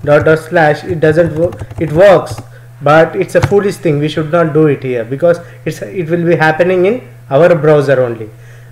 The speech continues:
We have to pass it as a parameter value. For example, what I'm trying to say is Datrak, right? If I give dot dot slash, it will come back because it's happening in our browser only now at this moment. But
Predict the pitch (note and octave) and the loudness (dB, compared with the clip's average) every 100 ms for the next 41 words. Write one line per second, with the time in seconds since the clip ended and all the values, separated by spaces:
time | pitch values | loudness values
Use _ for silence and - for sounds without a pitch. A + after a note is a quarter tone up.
0 | - D#3+ D3 D#3 F#3+ - A#3 - - D#3+ | -4 -2 0 2 0 0 -4 -4 -10 -6
1 | F3 E3 A3 G#3 F3+ D#3+ A3 - D3+ D#3 | -4 -4 -4 -2 -2 -2 -4 -2 0 2
2 | D#3+ D#3+ D#3 C3+ C#3 D3 C3 A#2+ - E3+ | 2 0 0 -2 0 0 -2 -6 0 0
3 | E3+ F#3+ F#3 F#3 E3 F3+ F#3 F3 E3+ E3 | 2 0 -2 0 2 2 2 2 0 0
4 | D#3 E3+ D#3 D3 G3+ - - - - - | -4 -2 0 0 -4 -12 -20 -16 -14 -12
5 | - - - - C#3 D3 C#3 C3 A#2+ C#3 | -14 -16 -18 -4 -2 0 -2 -4 -4 -4
6 | F#3 - - - - - - D#3+ F#3+ F3+ | -6 -12 -20 -20 -20 -20 -12 -2 0 2
7 | F#3+ G#3+ F3+ F3+ F#3+ G3 - E3 C#3+ F3+ | 2 2 4 2 4 0 0 -2 -2 -2
8 | - - - - - - - - - E3 | -6 -10 -12 -12 -20 -20 -20 -18 -8 -2
9 | G#3 G3 G3 G#3+ G#3 D3+ C#3+ D3 G3+ A3 | -2 2 0 2 0 0 -4 -2 0 0
10 | - - F3+ - D#3+ F3+ A3 A3 A#3 D#3+ | -2 -10 -6 0 0 2 2 2 0 4
11 | F#3+ F#3 F3+ E3 C#3+ C3+ B2+ A#2 A2 A2+ | 4 4 4 4 4 0 0 -4 -8 -8
12 | A#2 A#2 A#2 - A#2 A2 G#2 G2+ - - | -10 -10 -12 -12 -12 -10 -12 -18 -20 -20
13 | - - - C#3+ D3+ F#3 - - | -20 -20 -4 2 2 2 -2 -18